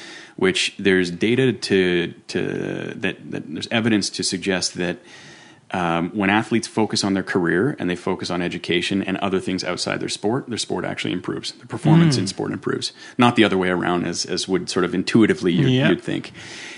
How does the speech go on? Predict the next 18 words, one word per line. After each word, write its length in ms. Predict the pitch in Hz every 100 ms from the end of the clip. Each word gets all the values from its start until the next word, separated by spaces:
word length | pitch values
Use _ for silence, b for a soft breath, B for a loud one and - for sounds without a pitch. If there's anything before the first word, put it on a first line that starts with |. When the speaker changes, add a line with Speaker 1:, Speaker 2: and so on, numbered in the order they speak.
| B
Speaker 1:
And 140 | 107
so 400 | - 110 101 95
I 100 | 113
think 280 | - 127 123
there 240 | 113 104
are 140 | 101 104
now, 560 | 98 98 98 95 92 -
uh, 220 | 90 82
support 720 | - 104 - 110 101 - _
processes 600 | - 92 - 95 92 90
and, 320 | 87 85 82
and, 360 | 98 82 80 85
um, 480 | 50 50 50 50 - - - -
uh, 200 | - -
and 80 | 98
organizations 640 | 95 92 92 117 117 95
in 100 | 87
place 400 | - 87 85 -